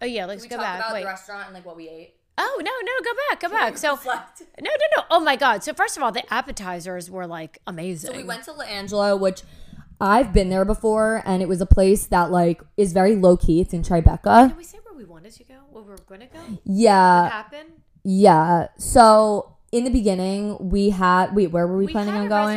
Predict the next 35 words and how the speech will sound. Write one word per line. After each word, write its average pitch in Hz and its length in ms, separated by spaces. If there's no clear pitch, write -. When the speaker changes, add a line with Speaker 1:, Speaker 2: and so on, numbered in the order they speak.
Speaker 1:
reservation. 240 420
You 226 140
made 208 220
the 190 40
reservation. 170 640
I 156 60
forget 165 320
where 170 80
you 160 120
made 156 200
it. - 160
Speaker 2:
Oh 170 60
my 165 140
Speaker 1:
It 156 40
was, 156 120
Speaker 2:
God. - 40
Speaker 1:
like, 185 140
at - 80
a - 20
f-, - 240
nicer, 247 500
like, 226 200
a - 200
Speaker 2:
I'm 196 140
Speaker 1:
really 196 100
Speaker 2:
so 202 160
Speaker 1:
nice 185 100
Speaker 2:
dumb. 165 280
Where 175 120
did 190 80
I 190 60
make 196 140
the 202 80
reservation 202 480
again? 208 340